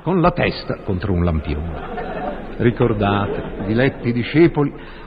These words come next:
che sullo stemma del pessimista campeggia il motto: "Oggi peggio di ieri, ma meglio di domani". Perciò in sua presenza non usate mai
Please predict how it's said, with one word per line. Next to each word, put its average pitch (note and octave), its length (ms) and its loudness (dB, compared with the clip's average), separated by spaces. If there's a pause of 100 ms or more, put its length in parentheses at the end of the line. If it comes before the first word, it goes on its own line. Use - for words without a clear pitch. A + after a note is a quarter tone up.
che - 100 -4
sullo D#3+ 220 6
stemma G3 420 4
del F#3 160 2
pessimista F#3 560 2
campeggia F3+ 480 2
il F3 140 4
motto: F3+ 420 2 (320)
"Oggi D#3 360 2
peggio D#3+ 280 2
di D#3 80 4
ieri, G#3 460 6
ma B2+ 100 -4
meglio C3 320 0
di C3+ 80 2
domani". C#3 380 2 (420)
Perciò D#3 240 2
in C3 100 2
sua E3+ 140 2
presenza D#3+ 540 2
non C#3+ 140 0
usate C#3 400 0
mai E3 380 4